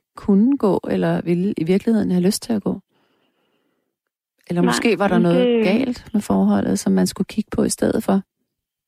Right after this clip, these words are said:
Speaker 2: Jamen, det vil jeg gøre.
Speaker 1: Mm. Ja.
Speaker 2: Det, det, det kan jeg ikke acceptere.
Speaker 1: Nej. Hvad med veninder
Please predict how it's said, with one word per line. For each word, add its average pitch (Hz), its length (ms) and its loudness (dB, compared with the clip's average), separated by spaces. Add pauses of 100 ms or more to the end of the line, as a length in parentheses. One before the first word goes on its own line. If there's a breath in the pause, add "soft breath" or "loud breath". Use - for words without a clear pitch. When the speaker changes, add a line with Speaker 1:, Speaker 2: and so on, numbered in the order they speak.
(760)
Speaker 2:
Jamen, 220 300 0 (100)
det 262 100 0
vil 254 180 2
jeg 196 180 -2
gøre. 190 220 -4 (480)
Speaker 1:
Mm. 233 380 0 (640)
Ja. 247 80 -2 (2250 loud breath)
Speaker 2:
Det, 226 480 0 (200)
det, 233 120 0 (1400)
det 247 120 0
kan 240 120 0
jeg 196 100 0
ikke 226 140 -6
acceptere. - 640 -6 (140)
Speaker 1:
Nej. 208 100 -4 (1300 soft breath)
Hvad 226 140 2
med 302 180 4
veninder 277 560 4